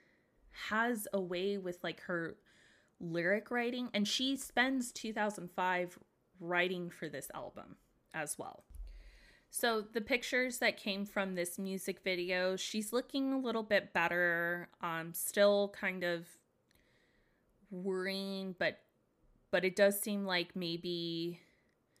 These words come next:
she's around somebody or some people who are helping her.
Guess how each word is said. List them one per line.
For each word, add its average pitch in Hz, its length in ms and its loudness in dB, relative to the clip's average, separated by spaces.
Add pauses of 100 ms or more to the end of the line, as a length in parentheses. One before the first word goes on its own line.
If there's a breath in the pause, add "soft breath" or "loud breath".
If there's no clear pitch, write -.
(640 soft breath)
she's - 400 -4
around 175 640 0
somebody 175 760 0
or 156 220 -2
some 170 300 -6
people 185 640 -2 (220)
who 165 420 0
are 160 800 -2 (100)
helping 151 380 0
her. - 240 -12